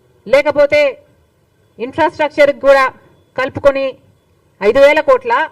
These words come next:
మీరు ఏం మాట్లాడుతున్నారు మాకైతే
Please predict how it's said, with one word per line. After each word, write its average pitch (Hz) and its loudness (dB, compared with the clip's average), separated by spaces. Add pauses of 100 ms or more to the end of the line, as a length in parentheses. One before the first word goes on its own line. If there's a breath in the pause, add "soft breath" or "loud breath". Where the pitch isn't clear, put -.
(1200)
మీరు 254 -2 (160)
ఏం 302 2 (100)
మాట్లాడుతున్నారు 294 0 (1120)
మాకైతే 269 0